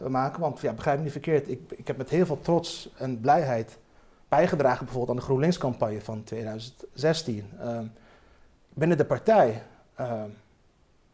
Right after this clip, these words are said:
heb ik nog steeds ontzettend goede vrienden in allerlei afdelingen. Eh,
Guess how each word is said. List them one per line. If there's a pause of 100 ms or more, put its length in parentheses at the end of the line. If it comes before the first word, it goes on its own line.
(120)
heb
ik
nog
steeds
ontzettend
goede (100)
vrienden
in
allerlei
afdelingen.
Eh,